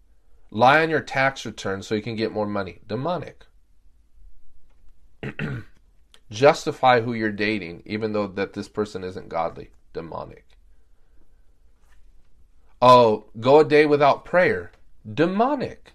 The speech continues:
Who to-, did the Holy Ghost tell you you can, you can, uh, go on a day without seeking his face? Is that what the Holy Ghost said? What spirits are we listening to that fed us that information?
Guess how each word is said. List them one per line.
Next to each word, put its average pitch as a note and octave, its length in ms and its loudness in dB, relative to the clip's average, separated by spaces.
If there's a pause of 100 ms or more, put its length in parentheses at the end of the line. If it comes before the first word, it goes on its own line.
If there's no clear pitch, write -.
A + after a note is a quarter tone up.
(2250)
Who D4 240 2
to-, - 220 -2
did A#3 160 2
the A3+ 120 12
Holy A3+ 320 8
Ghost G3+ 380 6
tell A3 180 8
you A3 160 2
you F3 180 -4
can, D#3+ 400 -6
you C3 140 -16
can, C3 340 -6
uh, D3 100 0 (340)
go D#3 200 10
on F3 260 10
a D3+ 60 4
day B2+ 240 2
without C#3+ 420 6
seeking D3+ 400 -6
his C3 180 -4
face? B3 420 -6 (680)
Is C3+ 120 0
that G3 180 8
what A3 120 8
the G3+ 100 10
Holy G#3+ 220 10
Ghost F#3 320 4
said? G2 240 -6 (1500)
What G3+ 200 6
spirits G3+ 680 4
are A#2 200 2
we B2 160 -2
listening F3 560 -4
to - 180 -16 (1080)
that C3+ 180 0
fed G#3 360 2
us B2 200 0
that F#2 180 -4
information? E2 640 -12